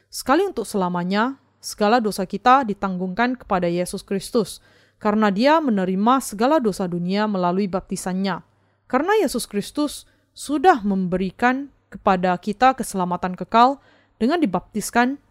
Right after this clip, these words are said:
dan mati di atas kayu salib, kita harus percaya kepada kebenaran ini dengan teguh dan berani. Tuhan Yesus mengatakan bahwa kita bisa menerima kerajaan Allah dengan keyakinan yang teguh kepada baptisan yang diterimanya dari Yohanes.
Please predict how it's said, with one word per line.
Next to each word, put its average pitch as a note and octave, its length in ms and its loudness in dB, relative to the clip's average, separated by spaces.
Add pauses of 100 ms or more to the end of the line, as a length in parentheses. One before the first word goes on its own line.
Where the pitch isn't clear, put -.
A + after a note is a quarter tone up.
dan F#3 240 0
mati A#3 300 -2
di - 100 -4
atas D4+ 320 -2
kayu F#3 220 -2
salib, G3 340 0 (460)
kita G4+ 180 -2
harus F#4 240 2
percaya B3 400 0
kepada C#4 320 0
kebenaran F#3 560 -2
ini B3+ 400 -4
dengan F#3+ 220 -4
teguh A3 420 -2
dan F#3+ 160 0
berani. F#3 400 -2 (680)
Tuhan B3+ 180 4
Yesus D4 380 0
mengatakan A3+ 680 0
bahwa F3+ 760 2
kita C#4+ 320 2
bisa A#3 180 -2
menerima A3 480 0
kerajaan F3+ 480 -2
Allah G#3 380 4 (340)
dengan E4 320 0
keyakinan G#3+ 720 0
yang F#3 160 -4
teguh A#3 320 -2 (400)
kepada C4+ 400 4
baptisan A#3+ 720 -2
yang F#3 160 -4
diterimanya F#3 800 -2
dari G#3 280 0
Yohanes. F3+ 640 -4